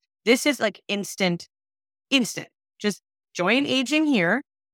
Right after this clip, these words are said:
and you will instantly be like, "Hey, I'm out here.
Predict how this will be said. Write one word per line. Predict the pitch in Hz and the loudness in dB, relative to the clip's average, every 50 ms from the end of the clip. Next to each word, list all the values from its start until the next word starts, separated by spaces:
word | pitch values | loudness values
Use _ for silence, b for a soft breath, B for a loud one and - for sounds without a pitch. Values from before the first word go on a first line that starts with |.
| _ _ _ _ _ _ | _ _ _ _ _ _
and | - 190 190 185 | -4 -4 -4 -2
you | 190 220 220 | -4 -4 -2
will | 214 - - | -2 -4 -2
instantly | - 233 240 247 - - 277 262 254 247 240 233 - | 0 0 0 0 0 -2 -4 -2 -2 -2 -4 -4 -4
be | - 208 | -6 -2
like, | 202 202 185 175 - | 0 0 0 0 0
"Hey, | - 339 359 247 185 - - | 2 4 4 4 4 2 0
I'm | - 233 247 | 0 0 0
out | 233 - 277 269 - | 0 0 -2 -2 -4
here. | - 196 160 143 - - | -4 -4 -4 -4 -6 -10